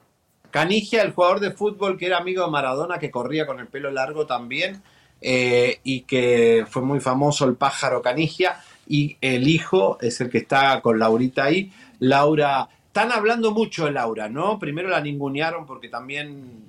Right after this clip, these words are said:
ah, vivía en México y eso no estuvo bueno, pero también la reconocen que sabe hacer mucho show porque lleva muchos años de televisión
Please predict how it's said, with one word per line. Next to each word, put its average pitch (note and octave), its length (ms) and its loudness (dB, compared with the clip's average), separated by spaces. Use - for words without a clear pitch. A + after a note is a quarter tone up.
ah, - 240 -16
vivía B2 300 -4
en A#2+ 100 -2
México D#3 760 2
y B2+ 80 -2
eso A#2 200 -6
no A2 100 -6
estuvo G#2+ 320 -2
bueno, B2 340 -2
pero G#3 280 4
también F#3 460 2
la F3+ 100 2
reconocen D3+ 640 -2
que D#3 360 -2
sabe D3 300 0
hacer D3 260 -4
mucho D#3 260 -4
show E3 280 0
porque B2+ 300 -6
lleva C3 300 -2
muchos C#3 400 -6
años C#3 220 -4
de A#2+ 60 -8
televisión D3 640 0